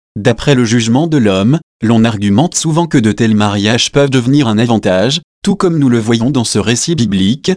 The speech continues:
après que les fils de Dieu furent venus vers les filles des hommes et qu'elles leur eurent donné des enfants,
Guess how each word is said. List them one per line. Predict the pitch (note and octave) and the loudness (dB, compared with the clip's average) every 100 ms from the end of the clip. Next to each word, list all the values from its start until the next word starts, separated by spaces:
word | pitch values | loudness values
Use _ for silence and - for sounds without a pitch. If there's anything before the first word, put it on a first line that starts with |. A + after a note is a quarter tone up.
| _ _ | _ _
après | C3 - D3 | -6 -4 -4
que | F3 A2+ | 0 0
les | G#2+ | 0
fils | - F3 F3 | -2 -4 -2
de | A2+ | -2
Dieu | G2+ G2 G2+ | -2 0 0
furent | - C#3+ | 0 -4
venus | A2+ A#2 A#2 A2 | 0 2 2 2
vers | B2+ | 0
les | A#2 F#2 | 0 -2
filles | - D#3 | -2 -2
des | B2 G#2 | 0 0
hommes | A2 | 0
et | G#2 | -2
qu'elles | - E3+ | -2 0
leur | D3 B2+ | 0 2
eurent | D3 C3 | 0 0
donné | A#2 A#2+ | 0 0
des | A2+ G#2 | 0 0
enfants, | G#2 - A2+ D3+ | -2 -2 -2 -2